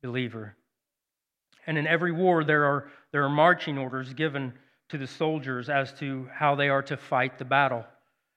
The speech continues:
And our commander-in-chief, through the Apostle Paul, has given us our marching orders in this war against the flesh in verse sixteen. The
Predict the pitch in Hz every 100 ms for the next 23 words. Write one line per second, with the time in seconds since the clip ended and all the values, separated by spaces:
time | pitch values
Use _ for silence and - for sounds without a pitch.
0 | _ _ 151 139 139 - 156 160 170 156
1 | 151 151 143 - 160 151 - 160 160 160
2 | 147 160 147 151 131 165 151 135 143 143
3 | 131 127 131 165 156 139 139 - - 147
4 | 143 151 151 139 127 120 123 120 - _
5 | _ _ - 147 139 - 135 135 131 117
6 | - _ _ _ - 135 139 135 135 -
7 | - - _ _ 127 - 135 120 110 -
8 | 135 131 123 127 - 139 - - 127 113
9 | 107 _ _ _ _ _ _ _ 139